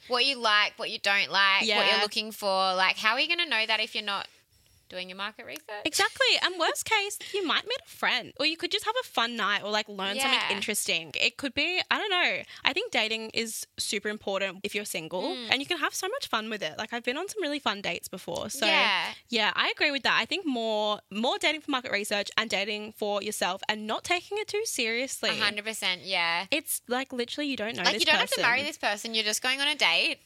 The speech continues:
Speaker 2: Yeah. Yeah.
Speaker 1: But in contrary to that, only giving the energy to people who deserve it.
Speaker 2: Yeah, I agree with that also. Like, giving the energy to people that are giving it back to you.
Speaker 1: Mm-hmm.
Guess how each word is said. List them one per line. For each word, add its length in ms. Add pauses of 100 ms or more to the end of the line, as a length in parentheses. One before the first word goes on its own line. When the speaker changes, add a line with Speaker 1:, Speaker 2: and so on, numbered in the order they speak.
Speaker 2:
Yeah. 380 (440)
Yeah. 320
Speaker 1:
But 200 (120)
in 220
contrary 440
to 120
that, 240 (420)
only 300
giving 400
the 100
energy 400
to 120
people 260
who 140
deserve 340
it. 160
Speaker 2:
Yeah, 260
I 140
agree 240
with 200
that 200
also. 680
Like, 220
giving 220
the 80
energy 340
to 80
people 400
that 160
are 60
giving 220
it 100
back 220
to 120
you. 220 (180)
Speaker 1:
Mm-hmm. 240